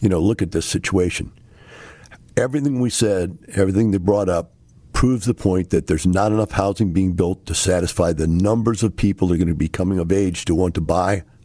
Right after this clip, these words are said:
a home. So you have, you know, demographics-wise, an overburdening. You have low supply and cost of materials burdening the cost of homes, making them go up.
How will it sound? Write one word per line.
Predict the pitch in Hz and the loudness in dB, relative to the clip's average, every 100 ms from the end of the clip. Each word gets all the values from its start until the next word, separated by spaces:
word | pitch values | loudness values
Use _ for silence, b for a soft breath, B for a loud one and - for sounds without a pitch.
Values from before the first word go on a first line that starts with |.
| - | -6
a | |
home. | - 92 80 78 78 B B | -2 -2 0 -2 -4 B B
So | - 120 107 | 0 2 2
you | 104 107 | 0 0
have, | 95 107 101 95 85 - - | 2 2 2 -2 -4 -10 -2
you | 110 | 0
know, | 101 90 80 78 - - | 2 0 -2 -4 -8 -4
demographics-wise, | 95 117 101 110 113 123 - - 92 87 90 - - - - - - - | 0 0 0 2 2 0 -6 -2 0 2 0 -4 -16 -20 -20 -20 -18 -2
an | 104 - | -2 0
overburdening. | 120 101 87 98 87 76 90 92 - - - - - - | 0 0 0 0 0 -2 -4 -6 -14 -20 -20 -20 -20 -2
You | 107 | 0
have | 98 104 90 - _ _ - - | 2 0 -2 -6 _ _ -14 -6
low | - 98 107 120 127 | -2 0 0 0 -2
supply | - 110 - - 95 80 82 95 - _ _ | -2 -2 0 -2 0 -2 -4 -6 -10 _ _
and | 90 82 82 - - | -2 0 -2 -6 -6
cost | - 117 104 87 - - | 0 0 0 -4 -8 -2
of | 98 87 | 0 0
materials | 90 82 - 107 92 90 - B B B - | -2 -2 0 2 0 -2 -6 B B B -2
burdening | 113 90 120 117 110 98 | 0 2 0 0 0 0
the | 82 | -2
cost | - - 131 143 - | -4 -4 -2 -4 -6
of | 85 | -2
homes, | 90 85 85 | 0 0 0
making | 90 80 87 80 | 0 0 0 0
them | 78 | 0
go | 80 73 | 0 2
up. | 71 95 | 0 -2